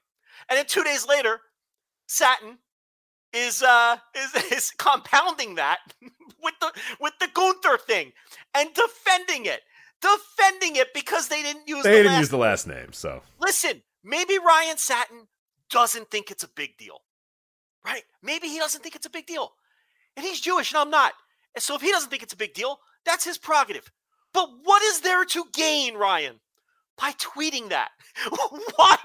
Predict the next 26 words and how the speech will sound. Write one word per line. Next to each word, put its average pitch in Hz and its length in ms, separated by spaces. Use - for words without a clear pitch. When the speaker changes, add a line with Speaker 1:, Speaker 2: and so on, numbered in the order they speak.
Speaker 1:
would - 260
you 339 100
slap 311 420
send 311 400
on 220 220
that? 147 180
Even 330 240
if - 160
you 311 180
don't 302 200
think 277 260
that 254 140
this 240 160
controversy 214 840
should 277 320
be 277 120
the 247 120
controversy 214 720
that 196 160
it 190 160
became, 160 420
what 277 240
was 226 180
there 196 180
to - 160
gain? 120 260